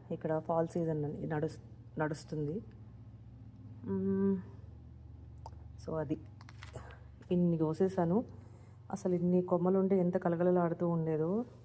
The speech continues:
నిండుగా ఉండేవి. ఇవన్నీ ఇలా ఆకులు లేకుండా మిగిలిపోయాయని చెప్పేసి కట్ చేసి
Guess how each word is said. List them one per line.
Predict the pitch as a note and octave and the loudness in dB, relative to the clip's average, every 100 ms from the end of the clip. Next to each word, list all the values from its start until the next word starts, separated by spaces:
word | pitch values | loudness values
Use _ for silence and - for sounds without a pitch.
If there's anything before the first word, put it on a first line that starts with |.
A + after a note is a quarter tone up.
| - | -2
నిండుగా | F3+ E3+ F3 F3+ F#3+ | 2 4 6 8 8
ఉండేవి. | F#3+ E3+ E3+ E3 F3+ - - - - - - - - - - - - - - _ - - - - - - - | 6 4 2 4 2 0 -6 -20 -20 -20 -20 -20 -20 -20 -20 -20 -20 -20 -20 _ -20 -18 -18 -18 -20 -10 0
ఇవన్నీ | F#3+ F3 F3 F#3+ | 2 4 4 6
ఇలా | F3+ F3 E3 D#3 D3+ - - - - - - - - - - - | 6 6 4 0 -4 -10 -20 -20 -20 -20 -20 -20 -20 -20 -2 6
ఆకులు | G3 G#3+ | 8 10
లేకుండా | G#3 G3 G3 G3 | 10 8 6 6
మిగిలిపోయాయని | F#3+ E3+ F3+ F#3 F3+ E3+ E3 E3 | 6 6 4 6 6 6 4 2
చెప్పేసి | E3 - F3 F3 C4+ A3 E3+ - - - - - - - - - | -2 -4 -2 0 0 0 -2 -10 -20 -20 -20 -20 -20 -20 -20 -4
కట్ | D3+ - - | -4 -2 4
చేసి | F#3 F3+ B3+ B3 | 4 4 0 -2